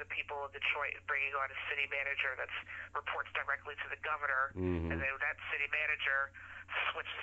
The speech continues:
Speaker 1: the water supply, which poisons the kids, and then they have to start doing bottled water,
Speaker 2: Mm.
Speaker 1: which, you know, she's invested in the co-, the bottled water
Speaker 2: Yes,
Speaker 1: company.
Speaker 2: yes.
Speaker 1: That, I mean, it's, it's disgusting.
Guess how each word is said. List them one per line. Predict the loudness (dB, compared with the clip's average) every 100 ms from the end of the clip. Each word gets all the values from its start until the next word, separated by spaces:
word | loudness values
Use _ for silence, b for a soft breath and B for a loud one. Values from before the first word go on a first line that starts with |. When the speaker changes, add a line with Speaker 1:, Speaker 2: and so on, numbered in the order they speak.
| -6
Speaker 1:
the | -4
water | -2 2 2 2
supply, | -2 0 2 4 4 2 -2 B B B -4
which | -6 -6 -4
poisons | -4 -4 -4 -4
the | -4
kids, | -2 -2 0 -2 -4 -12 -16 B B B B
and | -4
then | -4
they | -2 -2
have | -2 -2
to | -2
start | -2 -2
doing | -4 -4
bottled | 0 0 0 -4
water, | -2 0 2 2 0 -6 -20 -20 -20 -20 -20 -20 -20 -20 -18 -6
Speaker 2:
Mm. | 2
Speaker 1:
which, | 2 2 0 -4 -4
you | 0
know, | 0 -2 -6 -2
she's | 0 0
invested | -2 -4 -4 -2 -2 -2
in |
the | -2
co-, | -2 -2 -2
the | -2
bottled | -2 -2 -4
water | -2 2
Speaker 2:
Yes, | 6 8 8 6
Speaker 1:
company. | 2 -4 -4
Speaker 2:
yes. | 2 4 4 2
Speaker 1:
That, | -2 -2 -2
I | 0
mean, | 0 -2
it's, | -6 -8
it's | -8 -8 -6
disgusting. | -4 -2 -2 -2 -2 -2 -2